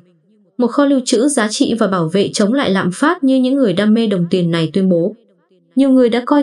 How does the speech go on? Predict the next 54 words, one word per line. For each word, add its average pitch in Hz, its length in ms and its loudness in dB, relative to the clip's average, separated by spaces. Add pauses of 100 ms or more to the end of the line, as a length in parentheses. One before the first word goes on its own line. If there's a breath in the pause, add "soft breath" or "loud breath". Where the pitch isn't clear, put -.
tiền 220 160 2
điện 185 220 -2
tử 202 220 2
chính 196 240 0
là 285 100 2
vàng 185 340 -2
kỹ 254 140 0
thuật 269 140 0 (160)
số, 202 300 0 (300)
phần 220 160 2
lớn 208 180 2
là 294 240 2
do 208 280 -2
tiền 170 220 -2
kỹ 214 140 -2
thuật 277 140 0 (120)
số 202 220 2
được 233 180 0
thiết 311 180 0
kế 185 200 0
giới 202 160 -2
hạn 220 320 -2
về 185 120 0
nguồn 165 260 0
cung, 247 280 2 (240)
giống 220 220 2
như 302 160 2
trữ 277 120 0
lượng 277 260 2
kim 185 160 0
loại 170 200 -2
quý. 180 320 -2 (720)
Và 247 280 0
dòng 220 280 0
tiền 214 180 0
vào 190 180 0
các 285 200 -2
quỹ 269 260 0
tiền 214 180 2
điện 196 180 -4
tử 190 200 0
đã 160 160 -2
tăng 247 260 -2
nhanh 226 280 0
trong 214 220 0
những 202 220 0
tháng 208 340 0
gần 214 200 0
đây 247 160 0
khi 233 240 -2
các 311 140 -2
nhà 254 120 2
đầu 185 140 0
tư, 240 320 -2